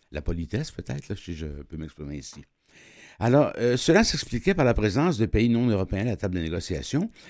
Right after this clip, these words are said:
d'autant que le président Wilson ne parlait pas du tout le français. Jusque dans les années mille neuf cent soixante,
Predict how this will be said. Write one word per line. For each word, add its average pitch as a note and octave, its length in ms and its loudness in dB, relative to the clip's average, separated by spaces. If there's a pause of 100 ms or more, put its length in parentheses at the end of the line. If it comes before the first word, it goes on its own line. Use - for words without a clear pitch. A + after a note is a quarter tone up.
(200)
d'autant D#3+ 380 4
que A#3 100 0
le A#2+ 120 6
président B2 500 4
Wilson C#3 720 0 (240)
ne G2 140 0
parlait A2+ 280 2
pas E3 160 -2
du G2 160 -4
tout D3+ 140 -4
le A2+ 80 2
français. D#2+ 480 -8 (640)
Jusque F#3+ 380 4
dans C#3 140 4
les C3 200 2
années D#3+ 180 4
mille D#3 140 4
neuf A2+ 140 0
cent E3+ 140 0
soixante, A#2 580 -4